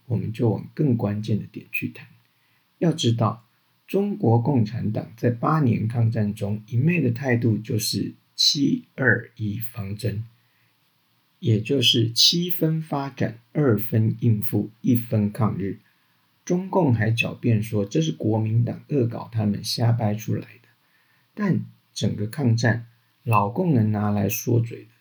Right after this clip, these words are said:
就是一场百团大战。这场民国二十九年发生的以八路军主打的唯一兵团级战斗，主帅是朱德跟彭德怀，可偏偏就是这唯一的一场。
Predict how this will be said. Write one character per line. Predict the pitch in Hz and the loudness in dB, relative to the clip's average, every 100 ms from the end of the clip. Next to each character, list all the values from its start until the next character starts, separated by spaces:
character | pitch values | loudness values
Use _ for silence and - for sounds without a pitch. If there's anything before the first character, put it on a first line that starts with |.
| - | -4
就 | 156 | 0
是 | 139 151 | 2 0
一 | 123 | 0
场 | 117 113 110 | -2 -4 -4
百 | - - - - | -6 -12 -16 -18
团 | 107 - 110 | -14 -8 -6
大 | 127 127 - | 0 0 0
战。 | - 120 - _ _ _ _ | -4 -8 -8 _ _ _ _
这 | - | 0
场 | - 131 104 | 2 4 4
民 | 107 151 | 4 2
国 | 151 120 120 | 2 2 2
二 | 151 | -2
十 | - - | -8 -8
九 | 107 95 | -6 -6
年 | - 101 | -6 -6
发 | 113 120 117 | -2 0 2
生 | 117 107 104 | 0 0 -2
的 | - | -4
以 | 104 101 | -8 -10
八 | - 147 160 | -4 -2 0
路 | 165 147 120 | 0 0 0
军 | 120 120 120 | 2 2 2
主 | 120 - 113 | -2 -6 -4
打 | 117 - | -6 -10
的 | - | -10
唯 | 87 98 98 113 | -8 -4 0 0
一 | 120 127 123 | 0 -2 -4
兵 | - 135 139 | -2 -2 -2
团 | 123 113 113 | -8 -8 -8
级 | 104 - | -6 -8
战 | - 107 104 | -4 -2 -2
斗， | 104 104 _ _ _ _ _ - | -4 -8 _ _ _ _ _ -6
主 | 107 90 | -4 -4
帅 | - 147 120 | -4 -2 -2
是 | 120 | -6
朱 | 120 - 135 160 | -6 -4 -2 -4
德 | - 85 - | -8 -10 -6
跟 | - 110 117 | -2 0 -2
彭 | - - 98 101 | -6 -12 -10 -6
德 | - - 110 117 | -6 -6 -8 -14
怀， | - - - _ _ _ _ _ _ - | -16 -18 -20 _ _ _ _ _ _ -4
可 | 117 | -2
偏 | 117 170 190 | 0 -2 -4
偏 | 185 190 202 | -4 -6 -2
就 | 180 | 0
是 | 156 156 | 0 -4
这 | - 160 135 131 - | 0 2 2 0 -2
唯 | 117 110 | 2 2
一 | 135 165 175 | 2 0 0
的 | - | -2
一 | - 123 | -4 -2
场。 | - - | -2 -2